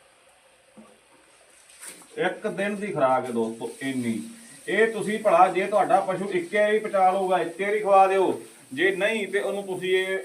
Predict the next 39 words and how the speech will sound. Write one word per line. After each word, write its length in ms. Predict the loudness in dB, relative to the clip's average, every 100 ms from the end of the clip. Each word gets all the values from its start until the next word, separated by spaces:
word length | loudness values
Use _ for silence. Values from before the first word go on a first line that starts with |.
| -8
ਇਹਨੂੰ 240 | -8 -6
ਗ੍ਰਾਈਂਡ 280 | -4 -4 -4
ਕਰਕੇ 380 | 0 0 0 -4
ਪੀਸ 320 | -4 -10 -16 -4
ਕੇ 100 | -4
ਜਿਵੇਂ 220 | -2 -2
ਫੀਡ 320 | -2 0 2 2
ਹੁੰਦੀ 180 | -2
ਬਣਾ 340 | -2 0 0 0
ਕੇ 180 | -2 -4 -6 -14 -10
ਤੁਸੀਂ 240 | -6 -4
ਦੋ 200 | 0 0
ਟਾਈਮਾਂ 320 | 0 -2 -2
'ਚ 140 | -4 -4
ਖਵਾ 240 | 0 2
ਦਿਓ। 240 | 0 -6 -10 -16 -20 -20 -6
ਸੋ 160 | -2 0
ਦੋਸਤੋ, 480 | 0 0 0 0
ਇਹ 180 | 0 -2
ਜਿਹੜੀ 140 | 0 -2
ਤੁਸੀਂ 360 | -4 -4 -4
ਟ੍ਰਾਈਡੈਕਸ਼ਨ 600 | 0 0 0 -2 -4 -8 -2
ਫੀਡ 260 | 2 4
ਆਪਾਂ 220 | 4 0
ਪਾਉਣੇ 360 | -2 -2 -2 -2
ਆ, 200 | -2 -4 -8 -20 -14 -2
ਇਹ 160 | -2
ਉਹਦਾ 300 | 0 4 4 4
ਇੱਕ 100 | 0
ਫਾਰਮੂਲਾ 680 | 0 2 2 0 6 8
ਹੈ, 80 | 8
ਮੈਂ 120 | 4
ਵੀਰੇ 260 | 0 0 0
ਨੂੰ 100 | 0
ਕਹਾਂਗਾ 320 | -4 -4 -4
ਚੰਗੀ 260 | -6 -6 -6
ਤਰ੍ਹਾਂ 200 | -4 -4
ਵਿਖਾ 260 | 0 0
ਦਿਓ। 120 | 0